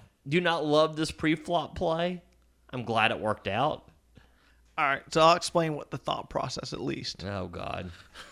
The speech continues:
Speaker 2: <laughs> Say it might be flawed, but here's at least what I was thinking when
Speaker 1: Okay.
Speaker 2: I did it. Um, one, I had already gotten a bunch of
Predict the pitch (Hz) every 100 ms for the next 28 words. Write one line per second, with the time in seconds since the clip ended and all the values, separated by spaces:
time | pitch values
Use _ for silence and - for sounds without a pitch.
0 | - 262 190 180 - 359 339 339 - -
1 | - 208 - 143 143 170 180 180 - 185
2 | 135 - 175 196 180 180 147 - - 143
3 | 131 - 123 113 120 131 135 - - _
4 | - - - - - 147 139 127 143 170
5 | 190 185 - 147 147 156 151 151 135 135
6 | 139 135 147 123 107